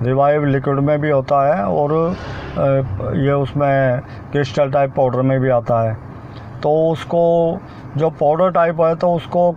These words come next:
कुछ देर पन्द्रह बीस मिनट पहले, अ, उसको पानी भिगोना पड़ता है, ये डालना पड़ता है, क्योंकि वो फूलने में उसको टाइम लगता है। और बाकी जो लिक्विड होता है, लिक्विड को आप वैसे यूज़ कर सकते हो।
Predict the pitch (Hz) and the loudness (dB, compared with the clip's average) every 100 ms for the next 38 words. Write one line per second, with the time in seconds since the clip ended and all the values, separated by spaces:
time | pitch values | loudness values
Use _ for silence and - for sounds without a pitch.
0 | - - - - - 170 - 170 160 160 | -6 -18 -18 -18 -6 -4 0 2 4 2
1 | 175 - 151 156 156 165 160 170 156 160 | 0 0 0 0 0 0 0 0 0 0
2 | 156 180 190 170 165 151 147 180 180 156 | 2 2 0 -2 0 0 -2 -2 0 0
3 | 151 170 143 131 135 139 135 - 143 147 | 2 2 2 2 2 0 -2 0 0 0
4 | - - 113 139 135 123 131 143 151 143 | -6 -8 -4 0 0 2 2 2 2 0
5 | 131 143 135 135 - - - 151 147 165 | 0 2 0 -2 -12 -16 -8 -4 -2 0
6 | 160 160 165 135 139 160 165 165 160 - | 0 2 0 -2 -2 0 2 2 0 -2
7 | 196 170 156 143 113 123 113 110 - - | 0 0 2 0 0 -2 -2 -4 -10 -18
8 | - - - - 139 143 147 175 160 170 | -18 -18 -8 -4 0 2 2 0 2 2
9 | 170 170 156 147 185 165 147 170 175 170 | 4 2 0 0 2 2 2 2 2 2
10 | 165 165 170 170 175 175 156 143 151 143 | 0 0 -2 2 4 4 2 2 2 2
11 | 147 135 135 135 131 135 | 0 0 0 0 0 -2